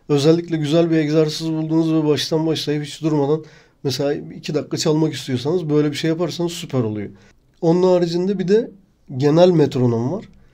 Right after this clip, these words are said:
Genel metronom da şurada. Şu an mesela yüz yirmi metronom burada da yazıyor zaten.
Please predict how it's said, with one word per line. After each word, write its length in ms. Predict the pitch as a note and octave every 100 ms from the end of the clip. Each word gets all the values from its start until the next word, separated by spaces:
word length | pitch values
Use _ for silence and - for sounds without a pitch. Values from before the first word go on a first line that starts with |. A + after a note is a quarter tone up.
| _ -
Genel 260 | C#3+ D#3 F3
metronom 460 | E3+ D#3 D#3 D3+
da 60 | F3+
şurada. 420 | F3+ E3 B2+ E3
Şu 200 | - F#3
an 140 | F3 E3+
mesela 360 | D#3 D#3+ E3+
yüz 220 | E3+ D3
yirmi 140 | D#3 E3
metronom 440 | D3+ - C#3 D#3
burada 220 | C#3+ C#3+
da 80 | C#3+
yazıyor 300 | C3 B2+ C3+
zaten. 340 | G#2+ G#2 F#3